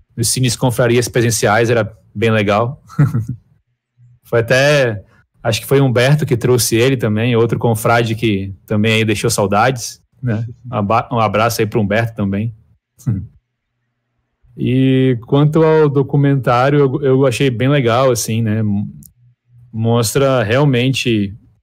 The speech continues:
que, às vezes, você, como artista, acaba não tendo poder sobre a sua obra, como as pessoas vão interpretar ou receber, né?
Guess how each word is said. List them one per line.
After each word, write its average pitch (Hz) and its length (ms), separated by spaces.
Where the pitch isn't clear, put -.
que, - 100
às 107 180
vezes, 110 220
você, 113 380
como 123 280
artista, 113 500
acaba 117 420
não 127 140
tendo 117 560
poder 113 540
sobre 107 340
a 104 80
sua 110 280
obra, 107 380
como 110 280
as 107 180
pessoas 107 500
vão 104 140
interpretar 104 600
ou 107 60
receber, 101 580
né? 110 260